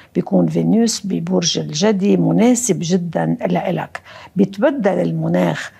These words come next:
نحو الأفضل أو بتشعر بدعم بعض الأصدقاء لإلك، بحالفك الحظ بشؤون مالية وبمجازفات كنت لهلأ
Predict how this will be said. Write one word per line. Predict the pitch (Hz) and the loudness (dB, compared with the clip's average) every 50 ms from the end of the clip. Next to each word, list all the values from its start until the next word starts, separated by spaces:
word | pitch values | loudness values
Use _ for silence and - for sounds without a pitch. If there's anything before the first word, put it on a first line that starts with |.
| - - _ - | -20 -10 _ 0
نحو | 185 196 180 - 196 175 | 2 2 2 2 2 0
الأفضل | 160 - - 240 220 - - 190 180 165 160 147 - - - - - | 0 0 -2 -4 -4 -4 -4 -2 -2 -2 -2 -4 -10 -18 -20 -4 0
أو | - 214 208 | 0 2 2
بتشعر | 202 - - 311 294 - - 214 170 160 160 | 0 0 0 0 0 2 2 2 2 0 0
بدعم | 151 147 165 165 160 208 220 202 208 208 190 160 | -2 -4 -4 0 0 0 0 0 0 0 0 0
بعض | 170 180 185 180 175 165 175 | 0 0 0 0 0 0 -2
الأصدقاء | 170 175 - - - - - - - 156 151 - - 214 214 190 170 - 170 | -2 -2 -2 -4 -4 -4 -6 -8 -6 -8 -6 -2 0 2 2 2 2 0 -4
لإلك، | 165 - - - 180 160 156 151 - - - - - - - - | -6 -4 -2 0 0 0 0 -2 -4 -10 -16 -18 -20 -16 -4 0
بحالفك | 190 190 156 - 226 254 254 - - 165 175 - | 0 0 2 2 0 0 0 -2 -4 -4 -4 -4
الحظ | 143 147 143 - 190 202 190 175 175 | -6 -6 -2 0 0 0 0 0 -4
بشؤون | 156 156 160 - - 175 - 233 226 190 175 160 160 160 | -4 -2 -2 0 0 0 0 0 2 2 2 2 2 0
مالية | 160 160 160 165 180 185 175 170 180 170 175 175 175 - - - - - | 0 0 0 2 2 2 2 0 0 0 0 0 -2 -6 -16 -20 -6 -2
وبمجازفات | - 185 170 165 160 175 175 170 180 185 180 208 196 170 185 175 170 185 180 170 - 277 262 208 156 - - | 0 2 2 2 2 2 2 4 4 6 6 6 4 4 2 0 0 0 -2 0 2 2 2 4 2 0 -2
كنت | - 247 233 233 214 - 180 | 0 2 2 2 2 0 -2
لهلأ | 165 151 151 160 185 190 180 175 175 175 | -2 -2 0 2 2 4 4 4 2 0